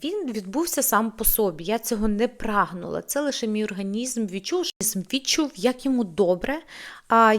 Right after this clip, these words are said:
я просто підкорилася і цьому надзвичайно задоволена. Хочу зазначити, якщо були моменти,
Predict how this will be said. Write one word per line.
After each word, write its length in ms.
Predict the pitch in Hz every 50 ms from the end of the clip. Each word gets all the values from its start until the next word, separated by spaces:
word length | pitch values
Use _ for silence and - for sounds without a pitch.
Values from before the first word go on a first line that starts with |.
| 214
я 120 | 330 359 381
просто 440 | 370 - - 262 285 - - - 214 -
підкорилася 680 | - 240 240 - - - - 381 403 381 330 - - 269
і 40 | 247
цьому 400 | 254 - 349 359 339 311 277 - -
надзвичайно 640 | 226 214 214 208 180 190 190 - - 190 190 190 185
задоволена. 560 | - - 190 - - 165 165 156 151 156 160 - - _ _ - - - - - - -
Хочу 480 | - - - - 392 466 466 - 392 370
зазначити, 840 | 294 285 277 247 214 202 185 175 170 - - - - - 190 185 - -
якщо 440 | 214 254 302 - - - - 403
були 240 | 330 269 277 254 254
моменти, 760 | 240 233 233 226 220 214 202 190 185 175 - - 170 165 -